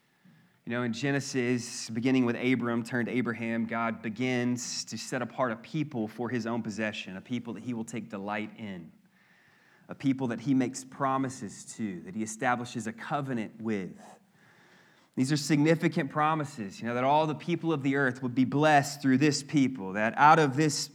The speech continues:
chosen people, all of the nations would come. They would flock to this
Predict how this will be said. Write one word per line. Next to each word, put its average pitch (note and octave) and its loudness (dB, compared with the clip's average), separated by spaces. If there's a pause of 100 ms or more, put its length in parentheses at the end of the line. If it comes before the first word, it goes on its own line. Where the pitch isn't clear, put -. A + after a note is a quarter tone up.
(120)
chosen D3+ 6
people, C3 0
all D#3 4
of C3+ 0
the C#3+ 2
nations C3+ 0 (220)
would A#2+ 0
come. G2+ -4
They A2 -6
would A2 -2 (160)
flock D#3 2
to B2 0
this B2+ -2